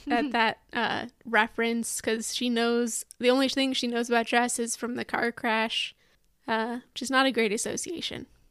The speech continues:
Speaker 1: <laughs>
Speaker 2: No, no. And she, though, even though she doesn't, you know, she goes rigid, but she's still determined to meet him on her own.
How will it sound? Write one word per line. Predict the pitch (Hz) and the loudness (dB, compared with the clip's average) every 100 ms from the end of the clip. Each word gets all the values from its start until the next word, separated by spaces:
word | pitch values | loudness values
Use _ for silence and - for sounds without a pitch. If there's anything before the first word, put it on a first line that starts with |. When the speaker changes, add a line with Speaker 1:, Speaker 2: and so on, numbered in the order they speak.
| _ _ _ _ 233 | _ _ _ _ -10
Speaker 1:
<laughs> | - 262 - - | -8 -8 -8 -8
Speaker 2:
No, | 214 208 190 185 185 180 - | -4 -2 0 -2 -4 -8 -12
no. | 208 208 190 190 185 - _ _ _ - | -6 -2 -2 -2 -6 -10 _ _ _ 0
And | 233 214 214 208 208 | 2 2 0 -2 -6
she, | - 240 226 220 214 202 202 _ _ _ _ - | -8 -4 -2 -2 -2 -4 -8 _ _ _ _ 0
though, | 269 269 | 2 2
even | 262 277 403 | 2 -2 0
though | 392 359 | 2 0
she | - 285 | 0 -2
doesn't, | 240 220 226 220 208 - _ | 0 0 0 0 -2 -10 _
you | 226 | -4
know, | 214 208 | 0 -2
she | - | -2
goes | 180 208 202 214 | -2 -2 -2 -4
rigid, | 208 226 220 | -4 -2 -4
but | 196 190 | -4 -6
she's | - 208 | -6 -10
still | - - 196 | -8 -4 -2
determined | 190 202 - 196 190 190 190 | -2 -6 -6 -4 -4 -6 -8
to | 214 | -8
meet | 190 190 185 | -8 -8 -8
him | 196 190 190 196 | -8 -6 -6 -8
on | - 190 | -6 -6
her | 190 190 - | -6 -8 -6
own. | 185 185 202 247 | -4 -4 -6 -8